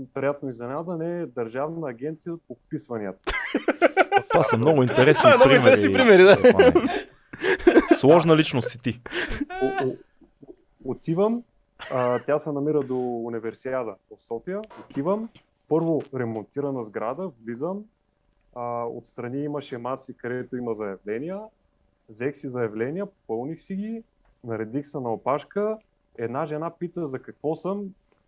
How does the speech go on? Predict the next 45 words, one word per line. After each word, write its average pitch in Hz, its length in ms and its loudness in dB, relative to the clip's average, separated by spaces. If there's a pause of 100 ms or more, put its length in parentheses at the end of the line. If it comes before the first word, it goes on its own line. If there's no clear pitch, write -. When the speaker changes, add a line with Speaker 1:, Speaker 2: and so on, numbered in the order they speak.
Speaker 1:
оказа 147 400 -8
се, 160 160 -12
че - 120 -12
не 131 120 -4
съм 175 240 -6
за 151 160 -2
нейното 147 400 -2
гише, 185 520 -8
но 180 460 -6
елате 160 420 -6
да 147 140 -8
ви 139 180 -14 (220)
видя 143 240 -6
документите. 123 580 -12 (120)
Speaker 2:
Елате 107 280 -2
да 101 100 -4
ви 110 160 -4
видя, 107 260 -4
младежо. 92 400 -4
Speaker 3:
Да. 127 160 -16 (1300)
Speaker 1:
Така, 120 260 -4
и 190 480 0 (160)
ту-, 147 100 -14
тук 202 240 -8 (100)
това, 165 300 -2
това, 196 340 -2
трябва, 170 280 -4
не, 160 140 -4
трябва 165 280 -4
да 143 80 -4
вземеш 143 320 -8
друго 143 320 -10
заявление 127 540 -8
за 131 140 -8
ерис 135 220 -8
какво, - 260 -10
тук 185 220 -14
напиши 139 360 -14
това 151 200 -6
и 131 60 -6
това, 190 160 -6
викам, 165 320 -10
добре. 151 360 -8 (580)
Върнах 175 460 -6
се, 208 360 -6